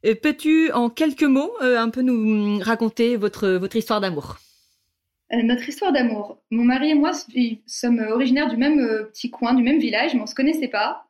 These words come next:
Speaker 2: En tout cas, enfin, nos maisons de vacances sont dans le même village, on se connaissait pas. Et puis, on s'est rencontrés, euh, par le scoutisme. On s'est trouvés sympathiques et puis on a accroché parce qu'on était du même coin. Et après, euh, nous être fréquentés, euh, à l'étranger, parce que lui était loin, donc il était en Erasmus.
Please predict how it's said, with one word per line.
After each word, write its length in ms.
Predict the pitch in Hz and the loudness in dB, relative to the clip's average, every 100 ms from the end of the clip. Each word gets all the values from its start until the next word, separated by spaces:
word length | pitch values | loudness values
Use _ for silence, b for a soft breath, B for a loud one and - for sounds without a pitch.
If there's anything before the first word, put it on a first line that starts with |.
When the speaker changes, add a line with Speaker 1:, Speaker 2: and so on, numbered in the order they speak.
| - | -14
Speaker 2:
En 80 | 208 | -10
tout 80 | |
cas, 80 | - | -6
enfin, 180 | 233 202 | -6 -6
nos 60 | 202 | -2
maisons 220 | 247 294 | 0 2
de 40 | |
vacances 300 | 254 254 269 | 0 0 -4
sont 60 | 220 | -4
dans 60 | 208 | -6
le 60 | |
même 120 | 214 | -4
village, 240 | 233 214 269 | -4 -4 -4
on 60 | 240 | -4
se 80 | |
connaissait 320 | - 240 240 226 | -2 -2 -2 -2
pas. 240 | 226 - B B B - | -4 -6 B B B -8
Et 100 | - | -4
puis, 120 | 269 | -2
on 60 | |
s'est 140 | 277 262 | -2 0
rencontrés, 600 | 240 240 233 - 262 247 | -2 0 -2 -2 -2 -2
euh, 80 | 190 | -2
par 160 | 247 | 0
le 80 | 311 | 0
scoutisme. 680 | 320 254 247 220 330 208 277 _ _ _ | -2 -6 -6 -6 -6 -8 -12 _ _ _
On 120 | 214 | -12
s'est 360 | 208 - 202 190 | -10 -6 -6 -6
trouvés 260 | 190 202 208 | -8 -4 -2
sympathiques 520 | 214 214 208 254 247 | -2 -4 -2 -2 -2
et 40 | |
puis 140 | - 202 | -4 -6
on 80 | 202 | -4
a 60 | |
accroché 400 | 202 - 220 233 | -4 -4 -4 -4
parce 160 | 208 190 | -6 -10
qu'on 120 | 202 | -12
était 200 | 190 208 | -12 -14
du 120 | 190 | -14
même 200 | 190 185 | -14 -14
coin. 360 | 185 202 226 330 B B B B - | -12 -6 -4 -4 B B B B -4
Et 260 | 233 247 269 | 0 2 2
après, 540 | 226 - 254 240 247 | 0 -4 -2 0 0
euh, 240 | 233 220 214 | 0 0 0
nous 180 | 220 | 0
être 140 | 226 220 | -2 -2
fréquentés, 800 | - 240 233 240 240 247 254 240 | -4 -4 -2 0 2 2 0 0
euh, 100 | 202 | -2
à 80 | - | -2
l'étranger, 460 | 247 - 262 247 | -2 0 0 0
parce 100 | 247 | -2
que 80 | - | -4
lui 140 | 214 | -4
était 160 | 262 240 | -2 -2
loin, 420 | 220 214 240 247 | -4 -2 0 0
donc 200 | 220 208 | 0 -6
il 40 | 202 | -16
était 140 | 196 | -12
en 100 | 196 | -10
Erasmus. 520 | 208 214 208 240 277 | -8 -8 -2 0 0